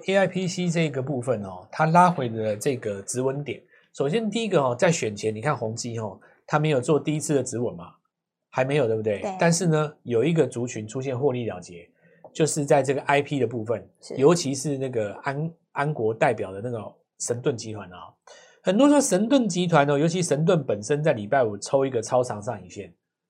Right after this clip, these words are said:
Speaker 1: 是不是在这边有一个震荡出货的疑虑啦？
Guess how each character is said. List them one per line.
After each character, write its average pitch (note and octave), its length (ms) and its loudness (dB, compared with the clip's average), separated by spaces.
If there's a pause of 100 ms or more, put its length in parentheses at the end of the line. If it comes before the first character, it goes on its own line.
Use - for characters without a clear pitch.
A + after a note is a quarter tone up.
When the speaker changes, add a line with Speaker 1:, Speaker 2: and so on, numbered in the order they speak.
(180)
Speaker 1:
是 - 160 -6
不 F3 60 2
是 D#3+ 80 0
在 E3 140 6
这 D#3 120 0
边 D3+ 140 0
有 G#2+ 180 -4
一 A2 120 -6
个 G2 260 -8 (480)
震 C#3 240 0
荡 C3 240 -4
出 B2+ 220 -6
货 B2 160 -2
的 G#2 100 -8
疑 F#2+ 320 -18
虑 A2+ 220 -10
啦？ - 120 -16